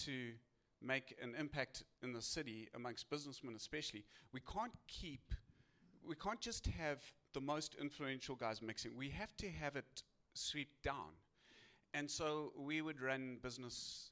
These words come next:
uh, meetings regularly, and probably once a term we'd have a big one with a few hundred people there. And, and so I started, I went, "I'm bored of listening to middle-aged white guys tell me how they did it. Let's get some people from,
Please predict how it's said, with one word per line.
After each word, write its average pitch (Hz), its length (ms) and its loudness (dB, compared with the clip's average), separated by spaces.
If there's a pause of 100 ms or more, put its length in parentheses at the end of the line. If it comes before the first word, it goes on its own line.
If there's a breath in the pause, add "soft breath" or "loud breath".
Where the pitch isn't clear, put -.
uh, 113 200 2
meetings 117 640 -6
regularly, 117 560 0
and 98 140 -4 (180)
probably 123 240 -4
once 117 240 -2
a 117 40 -6 (160)
term 120 240 -2
we'd 113 140 -4
have 113 140 -4 (200)
a 120 60 -4
big 117 280 0
one 110 200 0 (560 loud breath)
with 110 400 -8
a - 60 -12
few 135 180 -2
hundred 120 240 0
people 113 300 -2
there. 110 260 4
And, 101 180 -4 (560 loud breath)
and 127 140 -4
so 139 240 4
I 165 80 2
started, 170 580 2
I 143 60 0
went, 143 240 2
"I'm 147 80 0
bored 175 280 0
of 135 180 -6
listening 135 380 0
to 127 100 -4
middle-aged 117 500 2
white 107 220 0
guys 104 240 0
tell 117 160 -2
me 110 100 -2
how 104 160 -4
they 98 140 -2
did 87 180 -4
it. 135 180 -8 (280 loud breath)
Let's 143 340 2
get 127 340 -2
some 120 400 -2
people 117 260 -6
from, 113 400 -6